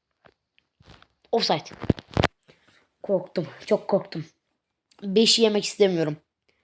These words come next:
Yani beş yersem olmaz. Üzülürüm. Evet. Trippier. Şöyle kafaya doğru attık topu. İndirebilir mi? Ribery'den de alır. Ribery'den de alamaz.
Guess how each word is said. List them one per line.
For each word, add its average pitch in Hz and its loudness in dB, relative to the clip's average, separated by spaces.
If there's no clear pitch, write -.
Yani 180 -6
beş 233 2
yersem 226 0
olmaz. 175 -2
Üzülürüm. 170 -2
Evet. - -20
Trippier. 190 0
Şöyle 202 0
kafaya 180 2
doğru 175 2
attık 185 0
topu. 165 0
İndirebilir 226 2
mi? 202 0
Ribery'den 180 0
de 226 4
alır. 220 2
Ribery'den 151 -4
de 180 0
alamaz. 151 -4